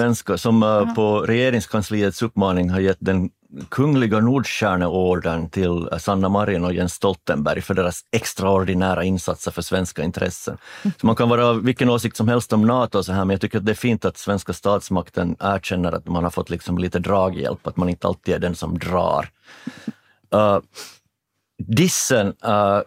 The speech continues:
Speaker 1: går till Expressen, den svenska tidningen som, eh, valde att publicera en video, eh, som den här gärningsmannen,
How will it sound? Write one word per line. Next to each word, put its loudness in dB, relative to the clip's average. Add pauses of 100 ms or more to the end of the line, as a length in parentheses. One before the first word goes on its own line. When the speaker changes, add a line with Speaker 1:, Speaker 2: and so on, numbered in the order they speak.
(120)
Speaker 1:
går 2
till 0
Expressen, -2 (580)
den 2
svenska 0
tidningen 2
som, 2
eh, 2 (180)
valde 2
att -4
publicera 2
en 0
video, 0 (160)
eh, 0
som -4
den 0
här 0
gärningsmannen, 0